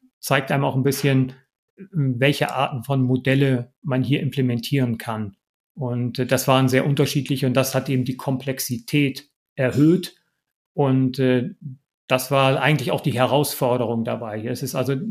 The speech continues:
kein null acht fünfzehn, äh, sozusagen Standardprogramm gewesen, sondern hier war sehr viel individuelle Arbeit erforderlich. Und, also wir hatten das Projekt letztes Jahr begonnen, Mitte dieses Jahres abgeschlossen, sind nun im Rahmen von Maintenance dabei, Sachen weiterzuentwickeln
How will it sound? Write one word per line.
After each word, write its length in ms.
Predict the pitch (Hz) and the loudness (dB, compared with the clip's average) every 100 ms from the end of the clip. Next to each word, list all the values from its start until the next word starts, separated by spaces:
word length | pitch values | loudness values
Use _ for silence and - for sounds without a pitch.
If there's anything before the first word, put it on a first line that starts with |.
| - | -4
kein 220 | 147 143 | 0 2
null 140 | 139 | 2
acht 180 | 139 - | 0 -2
fünfzehn, 720 | 139 139 - 143 139 135 135 - _ _ _ _ 208 | -2 -2 -2 -2 0 0 -4 -12 _ _ _ _ -4
äh, 340 | 127 123 123 117 - _ _ _ _ | 0 2 2 -2 -10 _ _ _ _
sozusagen 360 | - 123 123 | -2 0 0
Standardprogramm 920 | - - 143 143 135 - 131 127 143 | -2 0 2 2 -2 -2 0 2 2
gewesen, 480 | 131 127 131 131 135 | 2 2 2 0 0
sondern 340 | 120 123 123 113 | 0 -2 -2 0
hier 220 | 127 117 | -2 0
war 340 | 117 117 113 - _ _ | 0 -2 -4 -14 _ _
sehr 220 | - 135 | -6 -4
viel 240 | 135 139 | 0 0
individuelle 680 | 190 143 131 127 127 127 123 | 2 2 2 2 4 4 4
Arbeit 380 | 123 127 120 120 | 2 2 0 -2
erforderlich. 800 | 113 - 139 123 110 131 - - _ - - | -6 -2 0 0 -2 -4 -6 -20 _ -20 -4
Und, 440 | 143 131 - - _ - | -2 -2 -6 -18 _ -6
also 160 | 139 139 | -2 0
wir 100 | 151 | 2
hatten 120 | 180 | 2
das 220 | 143 - | 0 0
Projekt 320 | 143 135 131 | -2 -2 -2
letztes 360 | 139 135 131 135 | -4 -6 -6 -2
Jahr 180 | 131 160 | 0 0
begonnen, 560 | 135 151 160 165 160 | 0 0 2 0 0
Mitte 240 | 143 135 127 | 0 -2 -4
dieses 300 | 127 131 135 | -4 -4 -2
Jahres 260 | 123 120 | -2 -2
abgeschlossen, 760 | 156 - - - 143 - 143 131 | -6 -6 -4 -4 -4 -4 -4 -2
sind 340 | 131 127 - - | 0 -2 -4 -6
nun 480 | 131 135 135 131 | -2 0 0 -2
im 240 | - 165 127 | -6 -8 -2
Rahmen 300 | 123 127 117 | 0 0 0
von 340 | 120 117 117 | -4 -4 -4
Maintenance 520 | 143 139 143 135 131 - | -2 -2 0 0 0 0
dabei, 280 | 127 127 | 2 4
Sachen 280 | 123 - 117 | 2 -2 -2
weiterzuentwickeln 1200 | 117 151 139 - - 135 143 117 135 143 139 135 | 0 2 0 -2 -2 0 0 -2 -4 -2 -2 -2